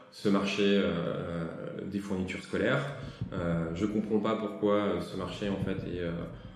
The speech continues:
en récession, euh, de un pour cent depuis, euh, quatre ans. »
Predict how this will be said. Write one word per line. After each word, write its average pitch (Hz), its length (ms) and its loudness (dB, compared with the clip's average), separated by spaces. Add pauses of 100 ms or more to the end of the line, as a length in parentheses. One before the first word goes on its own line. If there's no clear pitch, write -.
en 92 80 0
récession, 95 420 -2
euh, 90 480 2
de 98 200 2
un 101 80 2
pour 98 180 -4
cent 104 320 0
depuis, 95 460 0
euh, 85 340 0
quatre - 260 -6
ans. » - 280 2